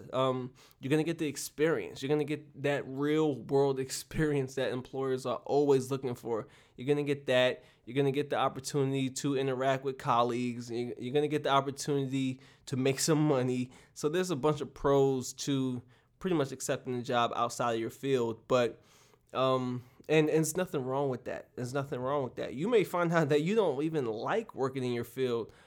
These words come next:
but I think when you come out for the first time, I think it's best to get a job in your field just so you can taste it, right?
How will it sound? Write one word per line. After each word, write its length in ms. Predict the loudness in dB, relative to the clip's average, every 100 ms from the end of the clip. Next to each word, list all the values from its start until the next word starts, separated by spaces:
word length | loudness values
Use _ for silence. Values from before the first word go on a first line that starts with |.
| -20 -16 -16 2
but 300 | 2 4 0
I 80 |
think 400 | -4 0 0 2
when 100 | 0
you 120 | 0 -2
come 320 | -2 -4 -2
out 240 | -2 -4
for 80 | -6
the 100 | -8
first 340 | -4 -4 -4
time, 360 | -2 0 0 -2
I 120 | -10 -14 _
think 440 | -4 -4 -4 -16 _ -20 _ _ _
it's 160 | -6 -6
best 440 | -2 2 2 2
to 60 | 0
get 140 | 0
a 80 | 0
job 320 | 0 -2 -2
in 60 | -2
your 100 | -4
field 380 | -4 -4 -2 -2
just 180 | 2
so 60 | 4
you 100 | 2
can 160 | 0 -8
taste 460 | -8 -6 -4 -4
it, 120 | -6 -6
right? 340 | -2 -2 -2